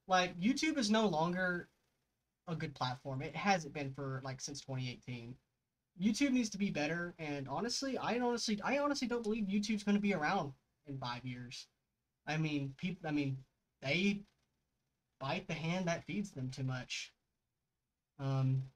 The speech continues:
I know it sounds really negative, but I actually hope the platform fails. It's not, it's no longer a good platform, and you notice how they always, like, they've, they've had the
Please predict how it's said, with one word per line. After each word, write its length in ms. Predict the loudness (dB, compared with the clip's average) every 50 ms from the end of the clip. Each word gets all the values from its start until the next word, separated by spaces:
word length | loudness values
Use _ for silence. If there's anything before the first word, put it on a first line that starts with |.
| _ _ _ _ _ _ -4
I 80 | 0 2
know 120 | 4 4
it 120 | 4 4 4
sounds 400 | 2 4 4 4 2 0 -2 -4
really 220 | -2 0 0 2 2
negative, 500 | 2 0 0 0 0 0 -2 -2 -2 -2
but 100 | 0 0
I 80 | 2
actually 420 | 2 4 2 2 0 -2 -4 -4 -2
hope 280 | -2 0 -2 -2 -4 -6 _ _ _ _ _ _ -18
the 80 | -18 -8
platform 560 | -2 0 0 0 0 -2 -6 -4 -2 -2 -4 -4
fails. 520 | -4 -4 -4 -4 -6 -10 _ _ -20 -20 -20 _ _ _ _ _ _ _ _ _ _ _ _ _ _ _ _ -10
It's 140 | -8 -4
not, 240 | 0 0 0 0 -2
it's 160 | -4 -4 -2
no 100 | 0 2
longer 380 | 2 2 2 2 2 0 -2 -2
a 40 | -2
good 200 | -2 -4 -6 -4
platform, 640 | -2 0 0 0 0 -2 -4 -4 -2 -2 -2 -2 -2
and 160 | -2 -2 -2
you 80 | 0 0
notice 340 | 2 2 2 2 2 2 2
how 120 | 2 0
they 120 | 0 0
always, 360 | 0 0 0 0 0 -2 -2 -2
like, 160 | -4 -2 0
they've, 200 | 0 0 0 -2 _ _
they've 240 | 2 4 4 4 2
had 340 | 2 4 6 6 6 4 2 -2
the 260 | -2 -2 -2 -2 -4